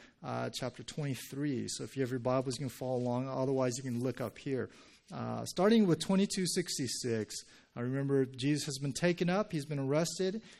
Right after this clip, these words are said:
and it says, "At daybreak, the council of the elders of the people," this is the Jewish council, both of the chief priests and the teachers of the law met together. Jesus was led before them, and they asked him, they said, "If you are the Messiah,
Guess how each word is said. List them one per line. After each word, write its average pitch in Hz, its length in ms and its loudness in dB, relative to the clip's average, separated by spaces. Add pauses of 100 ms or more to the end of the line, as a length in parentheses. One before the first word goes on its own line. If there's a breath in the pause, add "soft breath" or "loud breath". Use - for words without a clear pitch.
(140 loud breath)
and 131 140 -2
it 131 60 -4
says, 139 200 2
"At 143 240 0
daybreak, 156 600 2
the 123 80 -6
council 220 580 0
of 180 80 0
the 165 100 0
elders 135 460 2
of 151 100 -4
the 165 80 -8
people," 120 380 -4
this 123 240 -6
is 120 180 -6
the 117 140 -2
Jewish 135 400 -2
council, 131 560 -4 (380 loud breath)
both 151 320 4
of 170 80 -4
the 151 100 0
chief 214 440 0
priests 185 360 4
and 147 100 0
the 131 60 0
teachers 170 420 0
of 170 80 2
the 143 60 2
law 120 260 6
met 127 300 -2
together. 110 560 -4 (760 soft breath)
Jesus 190 300 4 (100)
was 180 160 0
led 165 340 2
before 147 420 0
them, 110 280 -2 (520 soft breath)
and 123 340 0
they 131 120 -2
asked 185 420 -4
him, 120 80 0
they 113 100 2
said, 135 300 -2
"If 170 240 2
you 247 300 4
are 202 200 6
the 190 120 4
Messiah, 147 760 2